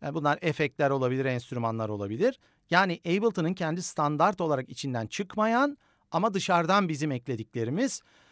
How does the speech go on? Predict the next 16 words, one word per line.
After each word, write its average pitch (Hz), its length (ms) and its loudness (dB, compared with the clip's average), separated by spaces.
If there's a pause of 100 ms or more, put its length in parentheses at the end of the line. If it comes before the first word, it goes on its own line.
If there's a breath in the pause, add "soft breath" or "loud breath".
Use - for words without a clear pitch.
(140 soft breath)
Hangi 220 300 0
klasörde 123 640 0
dursun, 185 480 -4
o 180 120 -4
klasör 165 440 0
açık 156 320 -4
mı 139 60 -2
olsun, 127 300 -6
kapalı 156 340 0
mı 151 100 0
olsun, 123 460 -2
oldu 170 260 2
bir 170 60 -4
tanesini 165 440 -2
kurduk 160 380 -4
görmedi, 160 520 2